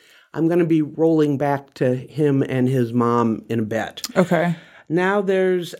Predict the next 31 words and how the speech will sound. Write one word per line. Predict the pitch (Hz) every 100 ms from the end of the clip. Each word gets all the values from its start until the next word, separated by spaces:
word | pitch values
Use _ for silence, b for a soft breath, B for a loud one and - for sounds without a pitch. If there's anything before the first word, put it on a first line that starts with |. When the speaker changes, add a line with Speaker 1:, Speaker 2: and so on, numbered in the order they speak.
| _
Speaker 1:
Andamarian | 165 196 226 226 202 180 175 190 226 240 233 240 240 233 _
Bene. | - 131 196 208 143 113 101 120 208 - _ 208
Speaker 2:
Okay. | 175 170 160
Speaker 1:
He | 180
was | 185
born | 170 175 175
in | 190 190 160
nineteen | 160 165 185 190 208 208
seventy-three. | 208 - 180 190 202 220 208 - 147 143 135 139
He | 156 160
was | 165 156 160 165 160
from | - 175 175
Eritrea, | 170 160 151 214 220 - 127 107 101 120 185 -
a |
country | 127 156 135 156 139
in | 139
northern | 127 127 139 156 160 165
Africa. | 120 113 - 117 -
Speaker 2:
I've | 110 170 156
never | 160 156 160 156
heard | 160 160
of | 151
that. | 143 139
Speaker 1:
I | 185
worked | 180 196 196 185
with | 160 160
a | 151
man | 135 127 127 123 123
from | - 156 127
Eritrea | 127 139 135 - 135 120 117 190
Speaker 2:
Really? | 453 539 214 160 139